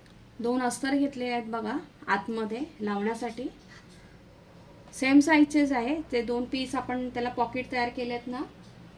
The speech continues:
त्या साईजचे आहे, सतरा बाय चौदाचे.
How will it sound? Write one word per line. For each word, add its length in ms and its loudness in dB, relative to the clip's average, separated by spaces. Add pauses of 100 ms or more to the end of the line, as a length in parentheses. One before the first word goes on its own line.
त्या 200 4
साईजचे 640 -4
आहे, 280 0
सतरा 460 -2
बाय 140 -2
चौदाचे. 600 -6